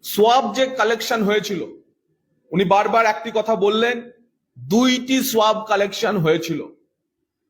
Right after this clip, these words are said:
এবং তারপরে তিনি ওপিনিয়ন পার্টে গিয়ে বললেন যে, "ওপিনিয়ন পার্টটা দেখুন কি এসেছে, সেই কারণে আমরা এইমস এর ডক্টরদের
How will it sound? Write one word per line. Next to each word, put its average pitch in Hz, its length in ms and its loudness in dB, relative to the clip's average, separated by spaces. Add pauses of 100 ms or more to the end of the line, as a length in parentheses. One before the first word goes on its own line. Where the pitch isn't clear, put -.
(340)
এবং 196 200 0
তারপরে 202 400 2
তিনি 220 220 -4
ওপিনিয়ন 220 520 0
পার্টে 185 360 0
গিয়ে 202 200 -2
বললেন 196 480 0 (400)
যে, 165 100 0
"ওপিনিয়ন 196 440 0
পার্টটা 190 320 -2
দেখুন 180 360 -2
কি 185 200 -2
এসেছে, 185 680 -2 (120)
সেই 254 380 2
কারণে 202 520 0 (380)
আমরা 190 680 0
এইমস 202 340 0
এর 190 200 -2
ডক্টরদের 170 960 -2